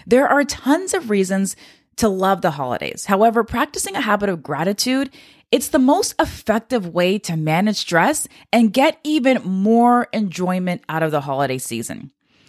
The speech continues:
Research shows that gratitude can help improve your health, relationships, boost happiness, and lower stress. So today, I'm gonna talk about three ways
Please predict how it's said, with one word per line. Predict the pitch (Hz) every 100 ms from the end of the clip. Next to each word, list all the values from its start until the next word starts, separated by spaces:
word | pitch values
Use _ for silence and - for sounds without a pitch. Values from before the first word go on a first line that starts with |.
| - -
Research | 208 - 381
shows | - 247 233
that | 202
gratitude | - 165 196 - 233
can | 220
help | 185 175
improve | 170 - 151
your | 113
health, | 117 - 185 311 - - _ _ _ -
relationships, | 131 143 190 - 269 302 311 - - _ _
boost | - 151
happiness, | - - 185 233 277 302 311 - _ _ _ -
and | 226 247 262 240 - -
lower | 156 185 180 185 175
stress. | - - 170 151 - - - _ _ _ -
So | - 190
today, | - 196 156 226 339 480 143 131 269 - _ - -
I'm | 302
gonna | 440 466
talk | - 302 285
about | 247 233 -
three | - 196 180 185 349
ways | 440 160 151 277